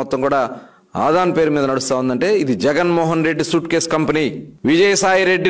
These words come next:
నడిపిస్తున్నటువంటి జగన్మోహన్ రెడ్డి మరొక సూట్ కేస్ కంపెనీ అని చెప్పి నేను చెప్తా ఉన్నా. ఈ రాష్ట్రాన్ని లిక్కర్ పేరుతో,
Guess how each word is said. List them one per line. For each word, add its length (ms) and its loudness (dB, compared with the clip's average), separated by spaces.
నడిపిస్తున్నటువంటి 760 0
జగన్మోహన్ 580 0
రెడ్డి 220 2
మరొక 300 2
సూట్ 240 2
కేస్ 160 0
కంపెనీ 320 0
అని 100 0
చెప్పి 200 0
నేను 140 -2
చెప్తా 280 -2
ఉన్నా. 160 -2
ఈ 40 2
రాష్ట్రాన్ని 520 0
లిక్కర్ 380 -2
పేరుతో, 360 0